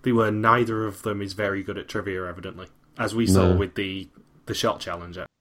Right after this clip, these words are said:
Speaker 2: Yeah, that's true. Yeah, neither of them have been very good at that.
Speaker 1: And once they do unlock the bikes, they realise they have no saddles. Bet that won't come back.
Speaker 2: <laughs>
Speaker 1: And they have two hours and twelve minutes left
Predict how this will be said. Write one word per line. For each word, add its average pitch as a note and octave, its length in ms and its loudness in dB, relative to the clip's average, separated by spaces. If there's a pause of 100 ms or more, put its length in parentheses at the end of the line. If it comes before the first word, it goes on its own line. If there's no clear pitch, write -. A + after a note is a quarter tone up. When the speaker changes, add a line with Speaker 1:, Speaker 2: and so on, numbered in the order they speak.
(160)
Speaker 2:
Yeah, F#2 240 6
that's F2+ 220 0
true. F#2 440 -2
Yeah, F#2+ 340 2
neither F#2 280 2
of F2+ 80 -2
them F2 80 4
have E2+ 100 0
been F2 140 -2
very E2+ 160 -2
good - 140 -4
at - 100 -6
that. E2+ 140 -6 (420)
Speaker 1:
And G2+ 200 -4
once C#3+ 220 2
they G#2+ 120 0
do C3+ 160 2
unlock A2+ 260 0
the A2+ 60 -14
bikes, F3+ 360 2
they B2+ 220 -6
realise A#2+ 380 0
they B2+ 100 0
have C3 220 -6
no D#3 160 0
saddles. G#2+ 920 -4 (380)
Bet - 180 0
that A#2 160 2
won't G#2+ 200 -4
come G2 140 -6
back. - 260 -6 (580)
Speaker 2:
<laughs> F#2+ 40 -2 (580)
Speaker 1:
And G#2 160 2
they G#2 100 6
have G#2 240 -2
two B2 220 0
hours G#2 340 0
and G#2+ 240 -8
twelve G2+ 260 -4
minutes F#2+ 280 -10
left - 280 -12